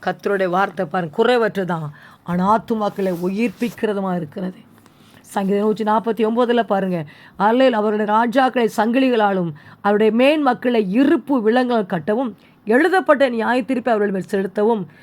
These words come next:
அவர்கள் வாயில் கர்த்தரை உயர்த்தும் துதியும் அவர்கள் கையில் இருபுறமும் கருக்குள்ள பட்டயம் இருக்கும். உங்களுக்கு விரோதமா எழுந்து, எழும்புற பிள்ளைகளுக்கு அவர் நியாய தீர்ப்பு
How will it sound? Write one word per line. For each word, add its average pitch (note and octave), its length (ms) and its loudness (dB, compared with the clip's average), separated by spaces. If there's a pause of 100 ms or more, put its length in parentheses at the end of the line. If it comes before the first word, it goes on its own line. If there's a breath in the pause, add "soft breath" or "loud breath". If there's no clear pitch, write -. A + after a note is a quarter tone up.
(140 loud breath)
அவர்கள் E4 560 4
வாயில் A#3 540 2
கர்த்தரை A3+ 520 0
உயர்த்தும் G3+ 440 0
துதியும் G3+ 400 -2 (460 soft breath)
அவர்கள் D#4+ 600 2
கையில் C4 500 0 (160)
இருபுறமும் B3+ 720 -2
கருக்குள்ள B3 580 0 (100)
பட்டயம் A3+ 540 0
இருக்கும். G#3 440 -4 (500 loud breath)
உங்களுக்கு C4 520 0
விரோதமா C4+ 520 0
எழுந்து, C4+ 400 2 (200)
எழும்புற C4+ 420 0
பிள்ளைகளுக்கு C#4 560 0 (260 loud breath)
அவர் B3 300 2
நியாய B3 440 2
தீர்ப்பு D4 320 -2